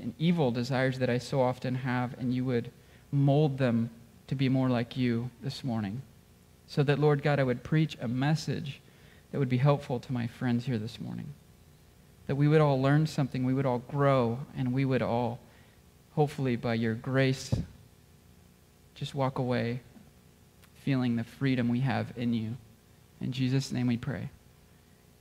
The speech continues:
Amen. Amen. So verse thirteen. Let's look at verse thirteen first. It says,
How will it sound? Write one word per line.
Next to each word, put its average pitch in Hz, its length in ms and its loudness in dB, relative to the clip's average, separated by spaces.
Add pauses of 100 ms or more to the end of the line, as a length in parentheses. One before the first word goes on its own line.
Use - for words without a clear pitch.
(100)
Amen. 113 600 0 (320)
Amen. 107 440 -6 (3000)
So - 160 0
verse 151 320 4
thirteen. 127 680 2 (1120)
Let's - 120 -8
look 147 160 2
at 143 80 2
verse 139 280 4
thirteen 127 480 0
first. - 380 -10 (260)
It 156 140 0
says, 143 340 2